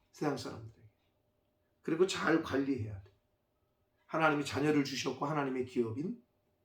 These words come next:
하나님이 일터를 주셨고 가정을 허락하셨고 또 교회도 직분자로 각각에 맞게 맡기셨어요. 그럼 그거를 맡겨진 청지기로서의 사명을 잘 감당해야 되는데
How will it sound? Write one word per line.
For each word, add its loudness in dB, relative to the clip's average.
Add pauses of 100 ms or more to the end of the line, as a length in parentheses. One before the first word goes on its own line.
(280)
하나님이 6
일터를 6
주셨고 -6 (800)
가정을 4
허락하셨고 0 (180)
또 10
교회도 6
직분자로 -2 (240)
각각에 -2
맞게 -4
맡기셨어요. -6 (640)
그럼 2
그거를 6
맡겨진 6
청지기로서의 0
사명을 -4
잘 -8
감당해야 -10
되는데 -6